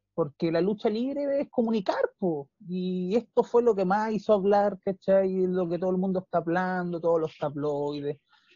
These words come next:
Eh, gente que no le gusta la lucha, gente que le gusta la lucha también, ¿cachai? Si lo único es que como que no hablan de esto o lo hablan así como de una manera más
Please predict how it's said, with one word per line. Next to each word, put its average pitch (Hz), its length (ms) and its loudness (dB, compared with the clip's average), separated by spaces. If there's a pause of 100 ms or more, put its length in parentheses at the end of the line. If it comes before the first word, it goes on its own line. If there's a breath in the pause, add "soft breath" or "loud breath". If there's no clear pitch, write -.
(160 soft breath)
Eh, 160 180 2
gente 190 340 0
que 185 80 2
no 185 80 2
le 180 80 6
gusta 180 320 2
la 180 120 4
lucha, 180 440 2
gente 180 280 -2
que 170 80 2
le 170 80 4
gusta 175 340 2
la 170 80 4
lucha 208 400 4
también, 151 400 -4
¿cachai? 190 400 0
Si 190 160 -2
lo 175 120 6
único 214 260 4
es - 100 -6
que 254 340 0
como 220 220 0
que 226 100 4
no 220 120 0
hablan 247 280 6
de 240 100 0
esto - 260 2
o 226 100 6
lo 202 100 8
hablan 214 280 4
así 202 240 -2
como 196 280 2
de 190 60 2
una 208 140 2
manera 196 460 2
más 196 380 0